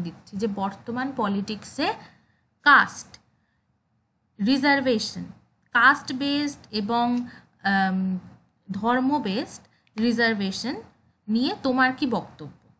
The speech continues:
এবার তোমার, তুমি একটা কথা ব-, এবার তুমি বলতে পারো কি যে এ তো একদমই হওয়া উচিত না, কোনো রিজার্ভেশন হওয়া উচিত না, ফুল ফ্লেজেড, আহ, ওপেন,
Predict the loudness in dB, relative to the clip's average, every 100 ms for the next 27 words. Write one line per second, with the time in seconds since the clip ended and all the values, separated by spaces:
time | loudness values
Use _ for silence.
0 | _ _ _ _ _ _ _ _ _ _
1 | _ _ _ 0 0 2 -2 2 4 4
2 | 0 -6 -4 -4 0 0 0 -6 -4 0
3 | 0 -2 -6 -4 0 0 -4 -20 _ _
4 | -4 -2 0 0 -2 0 0 0 -2 -8
5 | -8 -18 _ _ _ -10 -6 -2 -2 -4
6 | 0 2 2 -2 -2 -2 0 0 2 0
7 | -2 -6 -8 -2 -2 0 -2 0 -2 -2
8 | -2 -2 -6 -6 -2 -2 0 -2 -4 -8
9 | -2 -2 -2 0 0 0 0 -2 -2 -4
10 | -6 -18 -20 _ _ 0 2 2 0 0
11 | -2